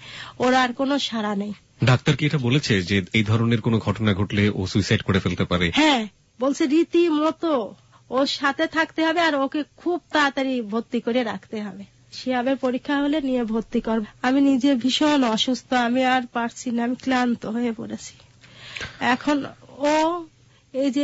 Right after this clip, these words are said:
Speaker 1: এখানে আমি বলছি যে, "না, থাক, যাব না, চান্স পাই কিনা।" পরে যখন আশ্বাস পেলাম, তারপরও ভাবতেছি আমাদের এই কথা পৃথিবীতে ছড়ায় যাবে, কেমন হবে।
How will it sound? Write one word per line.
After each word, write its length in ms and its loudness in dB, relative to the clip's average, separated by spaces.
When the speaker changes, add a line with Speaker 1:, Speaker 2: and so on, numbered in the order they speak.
Speaker 1:
এখানে 500 0
আমি 280 -4
বলছি 420 -2
যে, 260 0
"না, 400 -2
থাক, 320 -4
যাব 280 -6
না, 500 -2
চান্স 280 -2
পাই 280 0
কিনা।" 200 -2
পরে 280 0
যখন 440 0
আশ্বাস 520 0
পেলাম, 400 0
তারপরও 420 2
ভাবতেছি 580 -2
আমাদের 500 0
এই 260 0
কথা 600 -2
পৃথিবীতে 800 0
ছড়ায় 440 2
যাবে, 320 0
কেমন 420 -2
হবে। 400 -4